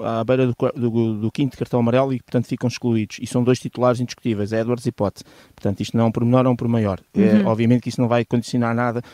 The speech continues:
Speaker 1: para o jogo de hoje, até porque o Mourinho já disse isso várias vezes que nunca condiciona quando há situações de outros jogos mais importantes e com jogadores à bica. Relembrar que o Sporting, sim, tem tido algumas dificuldades em Famalicão, mas ano passado ganhou lá dois um. Nos últimos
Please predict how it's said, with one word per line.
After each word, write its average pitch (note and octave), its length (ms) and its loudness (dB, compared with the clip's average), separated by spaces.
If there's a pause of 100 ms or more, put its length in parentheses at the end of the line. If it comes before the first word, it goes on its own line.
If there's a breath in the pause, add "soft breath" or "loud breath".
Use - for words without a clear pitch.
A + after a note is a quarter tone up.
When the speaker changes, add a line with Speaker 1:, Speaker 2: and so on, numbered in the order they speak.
(180 loud breath)
Speaker 1:
para B2 80 4
o A#2 40 6
jogo B2+ 220 4
de B2 60 0
hoje, E3 180 4
até A2+ 140 -4
porque - 160 -6
o A#2+ 40 2
Mourinho A#2 500 0
já A2+ 200 -2
disse A#2 220 -4
isso A2+ 100 -8
várias A2+ 220 -2
vezes A2+ 180 -2
que - 80 -6
nunca A2+ 160 -2
condiciona A2 460 -2
quando G#2+ 220 -4
há G#2+ 180 -4 (240 loud breath)
situações A#2 420 0
de A2+ 80 0
outros B2+ 240 2
jogos B2 300 2
mais A#2+ 180 -2
importantes B2 460 -4
e G#2+ 60 -8
com A#2 120 -4
jogadores A2 320 -4
à G#2+ 80 -2
bica. A#2+ 320 -2 (420 loud breath)
Relembrar C3 300 4
que C#3 120 -2
o - 20 0
Sporting, B2 460 0
sim, C#3 180 2
tem A#2+ 140 -2
tido A#2 180 -4
algumas A#2 260 0
dificuldades A#2 560 0
em A#2 60 2
Famalicão, A#2 480 -2
mas A2 160 0
ano A2+ 120 0
passado G#2+ 300 -4
ganhou A2 240 0
lá A2 120 2
dois A2 260 0
um. D3 160 2 (380 loud breath)
Nos A2+ 220 0
últimos A#2 420 0